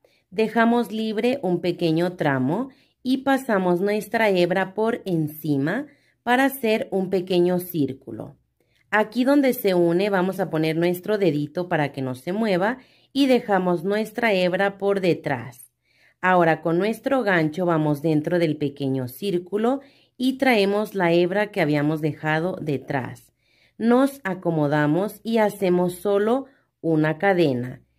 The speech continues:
Esta cadena no cuenta, solamente es para reforzar y al momento de jalar esta hebra, ese aro se vaya cerrando.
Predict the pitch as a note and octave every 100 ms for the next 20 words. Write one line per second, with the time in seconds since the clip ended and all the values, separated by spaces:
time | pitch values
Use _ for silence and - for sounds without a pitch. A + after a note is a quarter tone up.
0 | _ _ _ A3 A#3 B3+ C#4 G#3+ F3 F3
1 | F3 E3+ E3 F3+ F#3 F3+ F3+ G#3 F#3+ E3
2 | D#3+ E3 F3 F3 G3 G3 E3+ E3 - D#3
3 | D3 F3 G3 G3 A#3+ A#3+ D#3+ C#3+ D#3 A3
4 | - _ _ B3+ C4+ A3+ G3 F3 E3+ E3
5 | E3+ E3+ A3 A3 F3+ D3 C#3+ D3 - F#3+
6 | G3 F3+ F3+ G#3 - F#3 F3+ F3+ F#3 F3
7 | F3 G3+ A3 F3+ D3 C#3+ C#3 C#3+ C#3 D3
8 | A#2+ A#2+ A#2 A#2